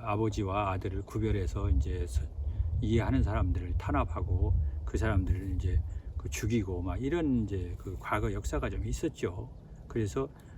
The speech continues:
이제 힘이 센 사람들이 그 우리가 이제 예수님도 하나님으로 하자, 또 성령님도 하나님으로 하자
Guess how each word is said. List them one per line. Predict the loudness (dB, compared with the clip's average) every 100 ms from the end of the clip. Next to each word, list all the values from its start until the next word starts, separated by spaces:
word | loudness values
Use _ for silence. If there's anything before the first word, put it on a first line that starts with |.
| -8 -4
이제 | -4
힘이 | -4 -2 -2
센 | 0 0
사람들이 | 2 2 2 0 -2 -2 -2 -4 -8 -14 -14 -12 -10 -6
그 | -4 -4 -4 -8 -8 -4
우리가 | 0 0 0 0
이제 | -2 -2 -2 -2 -4 -4 -4 -6 -10 -10 -6
예수님도 | -2 0 2 2 -2
하나님으로 | -2 0 0 0 -2
하자, | -2 0 0 -2 -6 -8 -10 -10
또 | -10
성령님도 | -4 0 2 2 0 -4
하나님으로 | -4 -2 0 0 -2
하자 | -4 -4 -4